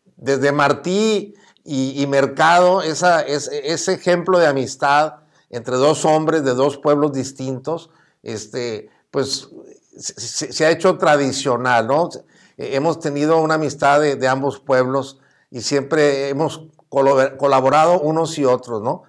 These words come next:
Entonces, bueno, vamos a empezar, este, antes de entrar al tema de, de hoy, que es tu nueva producción, este, yo quisiera que platicaras un poco, que platicáramos un poco de, de tu trayectoria. Este, tú eres arquitecto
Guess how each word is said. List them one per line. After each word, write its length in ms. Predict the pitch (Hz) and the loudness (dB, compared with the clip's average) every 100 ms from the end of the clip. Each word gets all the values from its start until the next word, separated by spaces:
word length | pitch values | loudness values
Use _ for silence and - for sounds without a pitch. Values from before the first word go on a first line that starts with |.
| _ _ | _ _
Entonces, 280 | - 131 175 | -8 0 2
bueno, 200 | 185 185 | 4 4
vamos 260 | 180 202 214 | 4 2 2
a 60 | |
empezar, 640 | 214 196 151 180 190 - _ _ - | 2 0 2 2 2 -6 _ _ -6
este, 260 | 139 135 165 | -6 -4 -2
antes 260 | 156 156 202 | 0 2 2
de 60 | |
entrar 380 | 175 143 165 175 | 2 2 2 4
al 240 | 185 147 - | 4 2 -2
tema 380 | 156 170 175 156 | -2 2 2 2
de, 200 | 131 113 | -2 -4
de 180 | 113 | 2
hoy, 280 | 123 143 175 170 | 4 6 4 0
que 100 | 160 | -4
es 200 | 151 - | -4 -4
tu 160 | 147 | -2
nueva 360 | 127 143 190 202 | 0 2 4 2
producción, 680 | 185 147 113 - 131 147 - _ _ _ | 0 -2 -2 -4 -2 -2 -6 _ _ _
este, 460 | 143 135 135 151 147 | -6 -6 -4 -6 -2
yo 140 | 175 | -2
quisiera 320 | 190 226 220 | 0 0 0
que 100 | 214 | 0
platicaras 560 | 202 180 147 170 170 170 | 0 0 -2 0 0 0
un 160 | 185 147 | -6 -2
poco, 420 | 165 160 165 160 | -2 -2 -10 -10
que 80 | 135 | -12
platicáramos 460 | 123 - 156 160 | -10 -2 0 0
un 140 | 165 - | -4 -4
poco 280 | 160 170 | -4 -2
de, 200 | 156 143 _ _ | -2 -4 _ _
de 120 | 123 | -10
tu 160 | 120 120 | -10 -8
trayectoria. 800 | 110 117 104 - 143 135 110 - _ _ - | -6 -4 -6 0 2 2 -2 -6 _ _ -14
Este, 220 | 113 131 | -6 -6
tú 120 | 135 | 0
eres 180 | 180 175 | 2 4
arquitecto 1000 | 175 - 139 - 156 156 180 165 165 | 2 0 -6 0 -2 0 0 0 -2